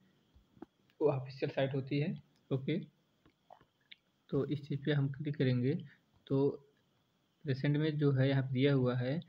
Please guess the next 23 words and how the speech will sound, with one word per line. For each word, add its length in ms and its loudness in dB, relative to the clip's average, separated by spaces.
list 280 0
of 100 -4
एच 360 0
ई 140 -2
आई, 280 0
मतलब 280 -2
हायर 320 0
एजुकेशन 420 -4
इंस्टीट्यूशंस 800 -4
to 120 4
start 320 2
a 220 -14
full 320 2
fledged 340 0
online 380 4
program, 420 2
ओके, 280 -2
without 400 4
prior 240 4
approval 360 0
of 100 -4
यूजीसी, 300 0
मतलब 400 0